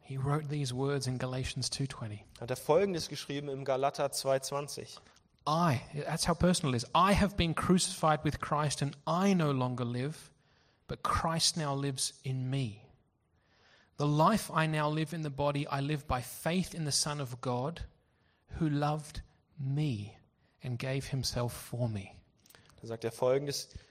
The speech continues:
Speaker 2: „Nicht mehr ich“, so persönlich schreibt er es hier, „ich bin n-, nicht mehr ich bin es, der lebt. Nein,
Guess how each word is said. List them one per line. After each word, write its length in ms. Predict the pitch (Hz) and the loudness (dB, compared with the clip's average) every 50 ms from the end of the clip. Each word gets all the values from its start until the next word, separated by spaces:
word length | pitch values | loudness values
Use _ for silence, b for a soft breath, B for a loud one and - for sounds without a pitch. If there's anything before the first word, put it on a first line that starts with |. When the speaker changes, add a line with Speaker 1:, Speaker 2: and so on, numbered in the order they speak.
| B B - | B B -4
Speaker 2:
„Nicht 240 | 143 165 - - 165 | -4 -4 -2 0 2
mehr 200 | 156 151 151 180 | 2 4 4 6
ich“, 380 | 196 180 139 - - - - - - | 4 4 2 0 -6 -10 -12 -12 -10
so 180 | - 139 156 165 | -6 -4 -2 0
persönlich 420 | - 175 156 147 165 170 156 - | 2 2 2 2 2 0 0 -2
schreibt 260 | - - 123 - - | -2 -2 -2 -2 -2
er 60 | 123 117 | -4 -6
es 80 | - - | -4 -2
hier, 240 | - 123 127 - - | -2 -2 -2 0 0
„ich 280 | 190 202 190 - - | 0 0 0 -2 -4
bin 380 | - 175 170 165 165 165 156 170 | -2 -2 0 0 -2 -2 -4 -6
n-, 20 | 180 - - _ _ _ _ b b b b b b - | -6 -8 -14 _ _ _ _ b b b b b b -4
nicht 220 | 160 180 - - | -4 -4 0 2
mehr 280 | 156 147 147 - - 190 | 2 2 2 2 2 2
ich 260 | 202 214 - - - | 2 2 2 0 0
bin 140 | - 143 127 | 0 2 2
es, 380 | 120 117 113 - - - - - | 2 0 -2 -4 -6 -8 -6 -2
der 140 | - 127 120 | 0 0 0
lebt. 360 | 120 117 113 110 - - - | 0 -2 -4 -4 -6 -6 -2
Nein, 400 | 131 139 131 127 123 120 120 120 | 0 2 2 2 0 -2 -6 -10